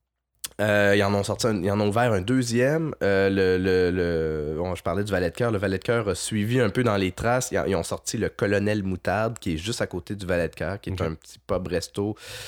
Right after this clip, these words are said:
Speaker 1: dans lequel, donc, tu te présentes là avec des amis, soit, soit que t'amènes tes jeux, soit que
Speaker 2: Oui, eux,
Speaker 1: tu,
Speaker 2: eux,
Speaker 1: tu
Speaker 2: ils
Speaker 1: prends
Speaker 2: ont
Speaker 1: les,
Speaker 2: des
Speaker 1: les jeux sur
Speaker 2: Ah ouais,
Speaker 1: place.
Speaker 2: ok.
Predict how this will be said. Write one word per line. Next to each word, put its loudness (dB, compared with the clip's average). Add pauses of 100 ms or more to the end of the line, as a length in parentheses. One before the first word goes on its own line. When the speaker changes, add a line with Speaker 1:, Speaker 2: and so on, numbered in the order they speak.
(280)
Speaker 1:
dans 2
lequel, 0
donc, 2
tu -8
te -20
présentes 0
là 2
avec -2
des 2
amis, 0
soit, 0
soit -2
que -12
t'amènes 2
tes 0
jeux, 0
soit -4
que -2
Speaker 2:
Oui, 4
eux, 4
Speaker 1:
tu, 0
Speaker 2:
eux, 4
Speaker 1:
tu 4
Speaker 2:
ils 2
Speaker 1:
prends 4
Speaker 2:
ont 4
Speaker 1:
les, 4
Speaker 2:
des 4
Speaker 1:
les 2
jeux -2
sur -2
Speaker 2:
Ah 0
ouais, -2
Speaker 1:
place. 2
Speaker 2:
ok. -18